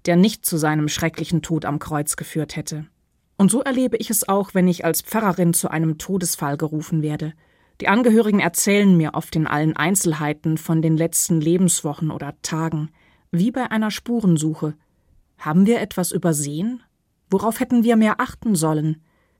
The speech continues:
Wäre der Tod noch einmal zu vermeiden gewesen?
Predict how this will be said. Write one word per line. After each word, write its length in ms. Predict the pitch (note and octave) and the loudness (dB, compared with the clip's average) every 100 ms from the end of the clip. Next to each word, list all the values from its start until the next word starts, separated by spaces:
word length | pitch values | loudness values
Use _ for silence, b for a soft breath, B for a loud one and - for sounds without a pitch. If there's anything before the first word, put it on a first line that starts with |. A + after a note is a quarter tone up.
| _ | _
Wäre 260 | D#3+ D#3+ D#3+ | 0 2 2
der 160 | D3+ | 0
Tod 240 | - G3+ G3 | -2 -4 -2
noch 100 | F3 | -2
einmal 380 | E3+ E3 D#3+ | 0 2 0
zu 140 | D3+ D#3+ | -2 -2
vermeiden 520 | E3+ D#3 D3+ G3+ F3+ | 0 0 0 2 2
gewesen? 540 | D#3+ D#3+ D#3 D3+ D3+ | 2 -4 -4 -4 -6